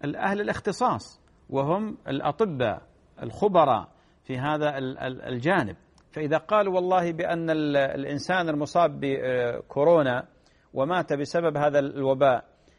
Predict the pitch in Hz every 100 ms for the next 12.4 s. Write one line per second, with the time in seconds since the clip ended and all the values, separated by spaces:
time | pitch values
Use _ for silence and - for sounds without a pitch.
0 | _ _ - 123 - 143 170 190 175 160
1 | 180 180 170 - 170 143 151 165 _ _
2 | _ _ _ 156 147 196 185 226 160 123
3 | 117 147 147 151 208 196 _ _ _ -
4 | 196 202 170 160 151 139 170 165 139 131
5 | 131 - 139 156 165 - 147 156 156 147
6 | 156 156 135 92 - _ _ _ - 139
7 | 156 - 202 202 214 175 - _ _ _
8 | - 147 160 156 175 196 196 165 170 208
9 | 202 180 165 190 - _ _ _ _ -
10 | 165 208 180 160 160 190 - 180 196 226
11 | 277 _ _ - 147 208 190 190 185 214
12 | 202 175 165 127